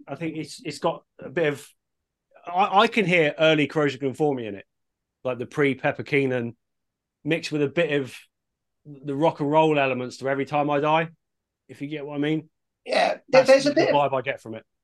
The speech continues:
Speaker 2: Yeah, I mean, there's definitely an early noughties vibe for me. Um, and you got, you got some hardcore, you got some punk, you got that sort of early noughties metalcore, bit of groove metal, bit of thrash. It, there's,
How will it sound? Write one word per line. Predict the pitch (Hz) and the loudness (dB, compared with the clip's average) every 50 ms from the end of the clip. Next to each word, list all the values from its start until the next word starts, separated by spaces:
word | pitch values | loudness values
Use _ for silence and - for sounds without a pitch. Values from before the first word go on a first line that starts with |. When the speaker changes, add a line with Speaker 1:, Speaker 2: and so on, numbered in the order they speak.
| - _ _ _ _ _ _ | -20 _ _ _ _ _ _
Speaker 2:
Yeah, | 247 233 214 180 180 | 2 4 6 6 6
I | 190 | 4
mean, | 190 190 | 0 -2
there's | 185 196 190 | -4 -6 -6
definitely | - 247 233 240 233 226 220 | -4 -6 -6 -6 -8 -10 -6
an | 190 208 - | -6 -4 0
early | 214 196 202 190 185 180 | 2 2 2 2 0 -2
noughties | 180 180 175 165 - - 135 123 - | -4 -4 -4 -6 -8 -12 -14 -6 -2
vibe | 127 120 120 123 123 - - | 0 0 0 -2 -4 -8 -12
for | - 123 | -8 -4
me. | 127 131 156 156 156 - _ _ _ _ _ _ _ _ _ - _ - | -2 0 0 -2 -4 -8 _ _ _ _ _ _ _ _ _ -20 _ 0
Um, | 147 143 143 143 143 143 139 131 127 - _ _ _ _ _ _ _ _ _ _ _ _ _ - - | 4 6 6 6 6 4 0 -4 -10 -18 _ _ _ _ _ _ _ _ _ _ _ _ _ -12 -10
and | 160 156 | -10 -6
you | 139 | -2
got, | 135 190 - 151 | 0 0 0 2
you | 165 156 | 2 2
got | 190 208 - | 2 2 2
some | 143 139 | -2 0
hardcore, | 151 156 151 156 156 156 - 160 156 151 151 151 | 4 6 6 6 6 4 2 0 2 2 2 0
you | 147 139 | 0 -2
got | 170 170 - | -2 -4 -4
some | - 135 127 | -10 -16 -4
punk, | - 156 156 147 147 143 - - - - _ _ _ _ _ _ _ _ _ | 0 0 0 2 0 -4 -12 -20 -20 -20 _ _ _ _ _ _ _ _ _
you | - 147 | -4 0
got | 160 165 165 156 | 2 2 4 4
that | 156 160 160 - | 4 2 2 0
sort | - 175 165 151 151 143 143 139 | 0 0 0 0 0 0 -4 -4
of | 127 - - - _ _ _ - | -6 -10 -18 -20 _ _ _ 2
early | 170 165 165 160 143 | 2 4 4 2 0
noughties | 143 143 139 135 - - 131 123 127 | -2 -4 -4 -4 -4 -8 -10 -4 -2
metalcore, | 147 139 - - 143 139 139 - - 151 147 147 147 147 147 143 143 - - - | -2 -2 0 0 -2 -2 0 2 4 6 6 8 8 6 6 4 2 -2 0 2
bit | 170 156 | 2 2
of | 151 151 | 2 2
groove | 147 147 139 135 - - | 2 0 0 0 -2 -2
metal, | 139 139 139 - 143 147 143 139 143 139 139 139 - _ _ _ _ _ _ _ _ _ _ _ _ - | 0 0 2 2 2 4 4 4 2 2 -2 -4 -10 _ _ _ _ _ _ _ _ _ _ _ _ 0
bit | 190 190 180 | 2 2 2
of | 143 - - | 2 -2 -2
thrash. | - 143 147 139 135 135 135 - - - - - | 0 2 2 2 2 -2 -4 -6 -6 -8 -6 -6
It, | 220 240 262 - 269 - | -4 -4 -2 -2 0 4
there's, | 240 254 247 - | 4 4 4 2